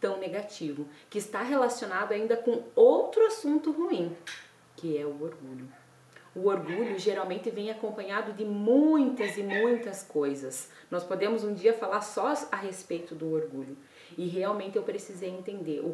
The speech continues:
quanto eu afirmava, "Eu sei, eu sei. Eu sei o que precisa fazer pra emagrecer." Se soubesse, por que que eu não emagrecia?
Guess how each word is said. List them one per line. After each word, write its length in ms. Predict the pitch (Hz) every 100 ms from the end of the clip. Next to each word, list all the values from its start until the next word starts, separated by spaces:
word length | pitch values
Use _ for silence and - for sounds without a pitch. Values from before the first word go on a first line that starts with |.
| -
quanto 680 | 208 254 277 - - 147 - -
eu 160 | 190 196
afirmava, 720 | 196 202 175 160 151 147 147
"Eu 220 | 202 233 233
sei, 400 | - 196 180 - - - _ _ _
eu 240 | 208 226 214
sei. 380 | - - 156 - - - _ _ _ -
Eu 120 | 277
sei 200 | 320 349
o 40 |
que 80 | 294
precisa 320 | 240 226 226
fazer 300 | 233 202 202
pra 120 | 196
emagrecer." 600 | 190 156 160 - 135 - - _ _ _ _ _ _ _ _
Se 140 | 269
soubesse, 720 | - 330 330 214 139 - - - -
por 120 | -
que 100 | -
que 100 | 226
eu 60 | 294
não 100 | 330
emagrecia? 640 | 302 277 254 - 220 -